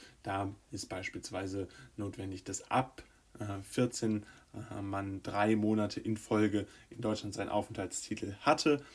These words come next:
oder sein Aufenthaltsrecht hatte und, äh, dann ist man hier auch wahlberechtigt. Ein passives Wahlrecht hingegen beschreibt, äh, dass man, äh, gewählt werden kann als Abgeordneter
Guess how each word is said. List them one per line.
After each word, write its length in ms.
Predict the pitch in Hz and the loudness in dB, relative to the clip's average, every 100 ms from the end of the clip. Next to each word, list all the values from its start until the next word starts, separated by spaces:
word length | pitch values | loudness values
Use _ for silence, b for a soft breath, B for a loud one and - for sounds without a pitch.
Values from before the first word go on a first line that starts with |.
| B - | B -12
oder 180 | 104 95 | -6 -6
sein 220 | 85 87 | -6 -8
Aufenthaltsrecht 840 | - - 123 127 - 117 113 - | -8 -10 -14 -12 -6 -4 -6 -8
hatte 260 | 107 - 98 B B B | -10 -6 -8 B B B
und, 380 | - 101 95 90 | -6 -4 -4 -6
äh, 80 | 92 90 | -8 -8
dann 220 | 92 90 | -10 -8
ist 200 | - - | -10 -10
man 120 | 123 | -10
hier 300 | 117 98 95 | -4 -4 -4
auch 220 | - 95 - B B - | -10 -16 -18 B B -14
wahlberechtigt. 800 | 101 110 117 113 - - - 101 | -2 6 6 6 -4 -12 -8 -4
Ein 120 | 107 | 2
passives 500 | 151 165 226 196 - | 4 6 4 2 4
Wahlrecht 360 | 156 151 147 135 | 6 6 2 2
hingegen 340 | 135 127 117 | 6 6 6
beschreibt, 480 | 113 - 113 113 - B B B B | 2 4 6 6 4 B B B B
äh, 140 | 107 101 | -4 -2
dass 280 | 107 107 104 | -4 -4 -4
man, 220 | 101 98 B B B 113 | -4 -6 B B B -10
äh, 180 | 101 95 | -8 -2
gewählt 540 | 104 98 120 170 170 | -2 6 10 10 10
werden 240 | 165 160 147 | 2 2 0
kann 300 | 139 131 123 | 2 2 2
als 220 | 107 - | 0 0
Abgeordneter 920 | 127 - 131 117 117 117 110 113 | -2 2 2 4 2 0 2 -2